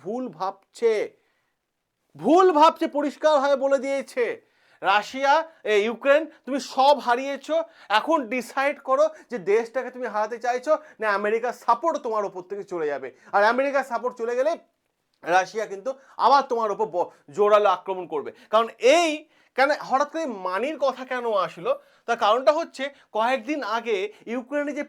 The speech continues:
প্রেসিডেন্ট জেলেনস্কি আছে, সে ডোনাল্ড ট্রাম্পের কাছে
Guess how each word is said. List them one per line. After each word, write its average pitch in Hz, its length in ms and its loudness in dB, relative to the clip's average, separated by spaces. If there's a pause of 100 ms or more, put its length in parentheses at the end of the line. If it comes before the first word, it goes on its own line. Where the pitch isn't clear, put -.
(120)
প্রেসিডেন্ট 196 540 -6 (200)
জেলেনস্কি 247 540 -4 (140)
আছে, 214 180 -6 (300)
সে 294 80 2 (120)
ডোনাল্ড 277 360 2
ট্রাম্পের 269 380 -4
কাছে 247 180 -4